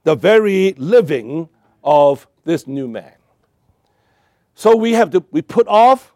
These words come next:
the old man with all the old association, the old manner of life, and we put on the new man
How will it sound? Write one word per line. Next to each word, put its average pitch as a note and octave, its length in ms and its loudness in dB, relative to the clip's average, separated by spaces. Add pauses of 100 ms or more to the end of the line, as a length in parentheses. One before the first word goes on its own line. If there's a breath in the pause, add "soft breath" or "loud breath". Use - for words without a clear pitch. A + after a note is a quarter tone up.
the C#3 100 -14
old D#3+ 220 0
man C#3 420 -6 (280)
with C3 180 -2
all G3 400 4
the D3+ 160 -8
old E3+ 480 0
association, A2 920 -10 (880)
the D3+ 80 0
old G3+ 240 4
manner G3+ 320 0
of C#3+ 160 -2
life, F#2+ 420 -20 (340)
and D#3+ 280 0
we F#3+ 100 0
put A#3 240 -2
on G3 480 2 (160)
the C3 80 -4
new D3 300 -2
man A2+ 340 -10